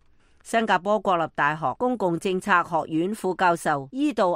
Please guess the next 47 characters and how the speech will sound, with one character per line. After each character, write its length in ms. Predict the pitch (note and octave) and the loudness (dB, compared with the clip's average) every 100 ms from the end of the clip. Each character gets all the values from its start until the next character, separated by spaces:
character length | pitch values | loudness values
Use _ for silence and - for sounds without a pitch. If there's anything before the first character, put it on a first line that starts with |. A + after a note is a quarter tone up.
| - | 2
阿 140 | G3 | 2
爾 280 | F#3+ E3+ G3 | 2 -2 -4
多 280 | A3+ A3 G3+ - | 0 0 -2 0
阿 160 | G#3 | 2
拉 220 | G#3+ B3+ C4 | 4 2 4
拉 100 | B3+ | 2
爾 60 | B3 | 2
認 380 | D#3+ E3 D3+ | -2 -4 -4
為， 240 | C3 A#2 - _ _ _ | -6 -12 -18 _ _ _
總 160 | - C4+ | -2 0
係 160 | F4 | 2
會 200 | G#3+ A3+ | 4 4
有 100 | A3+ G#3+ | 4 4
一 20 | C4 | 2
啲 180 | C#4 | -2
平 200 | C4 F3+ | -6 -8
衡 220 | D3 C#3 C3+ | -6 -8 -2
機 160 | G3+ | -2
制。 140 | - D3+ C3 C3 _ _ | 0 -6 -8 -18 _ _
佢 120 | - A#3+ | -4 2
話， 240 | G#3 F#3+ - _ _ - | 2 0 -6 _ _ -6
佢 160 | C4+ C#4+ | -2 0
唔 60 | |
認 240 | G3 G#3+ G#3+ | 0 0 2
為 220 | F#3 E3+ | 0 0
越 140 | G3+ | -2
南 200 | F#3 F3 | 0 0
政 220 | E3+ A3+ | 0 -4
府 280 | A3+ G3+ A#3+ | -2 0 0
會 240 | A3+ G#3+ G#3+ | 0 0 0
大 240 | F#3+ F3+ | 0 -2
肆 200 | - G#3+ | -2 -4
批 100 | G#3+ | -2
評 260 | B3 G#3 D3+ | -4 -4 -6
中 220 | A3 F#3+ | -4 -4
國， 240 | D#3 A#2 - _ _ - | -6 -8 -12 _ _ -8
因 120 | C#4 | -2
為 100 | C#4+ | 0
而 200 | G3 E3 | 0 -2
家 240 | E3+ C4+ C4 | 2 2 4
嘅 180 | G#3+ F3+ E3+ | 0 -2 -4
局 40 | D#3+ | -2
面 220 | D#3+ D#3+ | -2 -2
非 220 | E3+ B3+ | -2 -4
常 200 | A#3 D3 C3+ | -4 -6 -8
微 120 | B2+ | -10
妙。 240 | C3 C#3 | -10 -10